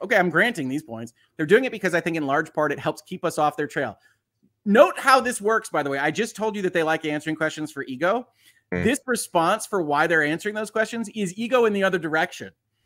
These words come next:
Speaker 1: right? It's, it's not, it's, they're doing it because we're too important and we're just too damaging and dangerous. It's like, it's so interesting to see kind of human psychology interact in this fashion.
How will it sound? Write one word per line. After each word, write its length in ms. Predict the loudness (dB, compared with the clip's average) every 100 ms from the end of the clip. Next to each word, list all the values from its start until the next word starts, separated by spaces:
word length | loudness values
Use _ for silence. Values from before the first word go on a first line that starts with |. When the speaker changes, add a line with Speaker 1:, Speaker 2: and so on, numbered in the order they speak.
| _ _ -4
Speaker 1:
right? 300 | 2 2 0 _ _ _ 0
It's, 200 | 0 0 -8 -2
it's 240 | -2 0
not, 300 | 2 4 2
it's, 160 | -4 0
they're 140 | 0
doing 260 | 4 2 0
it 80 | -6
because 260 | -8 -6
we're 200 | -4 -4
too 180 | -2 -4
important 380 | -4 -8 -10 -8
and 60 |
we're 100 | -8
just 280 | -6 -8 -6
too 200 | -2 -2
damaging 640 | 0 0 0 0 -4 -8 -8
and 100 | -4
dangerous. 560 | -2 -2 -4 -10 -12
It's 80 | -12
like, 160 | -12 -12 -18 -10
it's 180 | -8 -2
so 240 | -2 -2 -4
interesting 520 | -6 -6 -8 -6 -8
to 60 | -8
see 480 | -10 -6 -6 -6 _ _ _
kind 160 | -2 -2
of 100 | -4
human 580 | -18 -10 -2 2 2 0
psychology 800 | 0 -2 0 0 0 0 -2 -2
interact 440 | -2 0 -2 -6
in 20 |
this 120 | -8
fashion. 260 | -6 -6